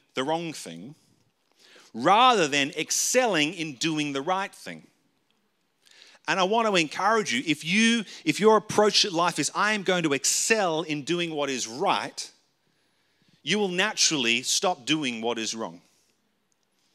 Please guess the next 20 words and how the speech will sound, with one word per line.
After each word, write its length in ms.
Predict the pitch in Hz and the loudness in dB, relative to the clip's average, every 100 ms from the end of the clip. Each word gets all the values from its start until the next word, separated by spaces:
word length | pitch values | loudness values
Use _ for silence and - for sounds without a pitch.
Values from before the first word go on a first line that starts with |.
| _ _ _ _ _ _ _ _ - | _ _ _ _ _ _ _ _ -4
And 140 | 170 | 0
I, 100 | 175 - - | 0 -2 -4
and 140 | 170 | 0
I 80 | 165 | 0
do 220 | 135 202 | 2 0
s-, 340 | 214 - - - | 2 0 0 -4
I 120 | 156 | -4
do 140 | 165 196 | -2 0
see 560 | - - 214 208 208 | 2 2 2 2 0
in 120 | 185 165 | -2 -2
the 80 | |
church 500 | 147 - 196 190 - | 2 2 2 0 -2
there's 200 | - 156 | -4 -4
a 60 | 143 - | -4 -8
culture 760 | - - 220 208 - 131 123 151 - - - - | -8 -4 -4 0 0 0 -2 -6 -12 -20 -10 -2
of 400 | 147 143 131 - - _ | 0 0 -4 -16 -20 _
kind 200 | 165 170 | -2 0
of 100 | 143 | 2
sin-focused 1800 | - - 208 202 196 190 214 - - 180 180 170 165 151 - - - - _ _ - - | 2 4 4 4 2 -2 -4 -8 0 4 4 2 0 0 0 -2 -6 -12 _ _ -20 -8
approach 760 | 135 - - 160 151 - - | -8 -6 0 2 2 0 0